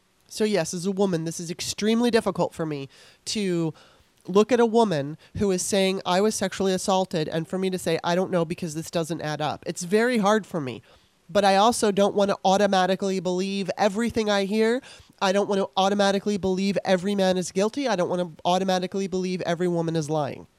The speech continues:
We gotta take it on a case-by-case basis. So I went there today, and it makes me feel a little bit uncomfortable, but, you know, I don't know what you think. I don't know if, if, if you think differently than I do and you have some kind of, um,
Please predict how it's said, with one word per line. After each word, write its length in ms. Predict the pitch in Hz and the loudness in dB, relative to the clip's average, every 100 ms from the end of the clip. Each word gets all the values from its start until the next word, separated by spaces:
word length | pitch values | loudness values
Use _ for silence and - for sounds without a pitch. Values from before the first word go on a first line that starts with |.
| _ _ _ _ | _ _ _ _
We 160 | 185 190 | -2 2
gotta 260 | 180 180 | 2 2
take 220 | 170 185 | 0 -4
it 60 | 180 | -2
on 140 | 180 | -2
a 40 | 165 | -4
case-by-case 600 | 170 160 - 160 156 151 | -6 -6 -6 -6 -6 -6
basis. 300 | 160 143 147 | -6 -6 -6
So 240 | 175 147 - - _ _ | -2 -2 -4 -18 _ _
I 140 | 190 190 | 2 4
went 220 | 214 220 | 4 2
there 120 | 185 | -2
today, 420 | 170 156 151 165 - | -2 -4 -2 -2 -2
and 180 | 165 160 | -4 -4
it 120 | 175 | -2
makes 240 | 165 - | -4 -4
me 80 | 196 | -6
feel 200 | 196 185 | -2 -2
a 60 | 185 | 0
little 240 | 175 180 | -2 -4
bit 160 | 170 165 | -4 -2
uncomfortable, 600 | 151 143 156 - 190 214 | -4 -4 -8 -8 -8 -6
but, 300 | 185 151 - _ _ | -2 -2 -4 _ _
you 120 | 180 | -4
know, 180 | 156 147 | -2 -2
I 120 | 165 | -2
don't 180 | 170 - | -2 0
know 320 | 180 180 180 - - - _ | 2 4 2 0 -10 -20 _
what 400 | - 175 196 - | -14 -2 0 0
you 240 | 190 196 202 | -4 -6 -6
think. 480 | - 165 214 - - | -6 -6 -6 -10 -4
I 120 | 180 | 0
don't 200 | 180 185 | 2 0
know 240 | 180 170 202 | -2 0 0
if, 160 | 190 | -2
if, 200 | - 170 - | -4 -6 -4
if 200 | 170 - | -6 -4
you 420 | 180 214 226 208 - | 2 4 4 0 -6
think 360 | - 202 160 | -6 -6 -6
differently 420 | 185 - 240 208 | -10 -8 -8 -6
than 160 | 208 208 | -6 -4
I 160 | 208 208 | -4 -4
do 240 | 214 214 | -4 -6
and 140 | 175 | -6
you 100 | 160 | -6
have 240 | 180 180 160 | -4 -4 -4
some 220 | 185 180 | -6 -6
kind 280 | 190 170 160 | -4 -4 -4
of, 200 | 147 - | -6 -6
um, 440 | 160 151 143 143 | -6 -4 -6 -12